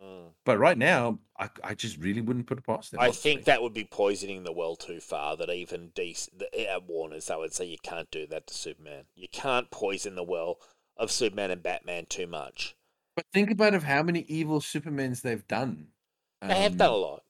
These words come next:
Speaker 1: They have done a
Speaker 2: in the
Speaker 1: lot.
Speaker 2: last
Speaker 1: They,
Speaker 2: couple of years. They
Speaker 1: they
Speaker 2: just,
Speaker 1: have
Speaker 2: they
Speaker 1: done
Speaker 2: love, they love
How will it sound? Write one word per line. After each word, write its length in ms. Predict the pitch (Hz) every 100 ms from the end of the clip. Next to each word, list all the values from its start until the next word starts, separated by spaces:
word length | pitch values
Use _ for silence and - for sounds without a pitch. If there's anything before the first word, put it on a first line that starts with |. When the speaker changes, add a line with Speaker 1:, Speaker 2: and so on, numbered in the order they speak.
| _ -
Speaker 1:
They 80 | -
have 200 | - -
done 160 | 117 104
a 40 |
Speaker 2:
in 80 | 131
the 80 | 120
Speaker 1:
lot. 100 | 120
Speaker 2:
last 180 | 135 -
Speaker 1:
They, 60 |
Speaker 2:
couple 160 | 143 135
of 40 | 113
years. 220 | 156 147
They 120 | 127
Speaker 1:
they 60 | 110
Speaker 2:
just, 80 | 135
Speaker 1:
have 100 | 117
Speaker 2:
they 140 | 135
Speaker 1:
done 120 | 120
Speaker 2:
love, 380 | 113 143 147 - -
they 120 | 117
love 360 | 107 131 135